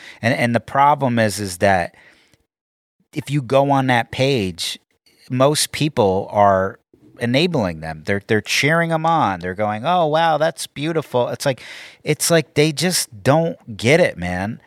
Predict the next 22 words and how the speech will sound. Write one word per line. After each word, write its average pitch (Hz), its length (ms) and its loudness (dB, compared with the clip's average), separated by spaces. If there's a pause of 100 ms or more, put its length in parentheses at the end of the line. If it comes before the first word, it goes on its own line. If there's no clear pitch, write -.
(440)
I, 139 80 -2
I, 127 40 2
it's 139 560 -2
becoming 208 500 0
a 165 100 0
culture. 110 680 0
I, 90 80 0
it's 104 360 -4
just, - 280 -4 (1200)
I 135 200 0
seen 131 460 -2
on 107 160 0
TikTok - 580 -2
recently 113 440 -4
girls, 113 720 0 (400)
uh, 104 560 2 (640)
pretending 147 640 -4
that 127 240 0
they're 117 180 0
domestic 113 760 -4
abuse 107 520 -2
victims. - 720 -10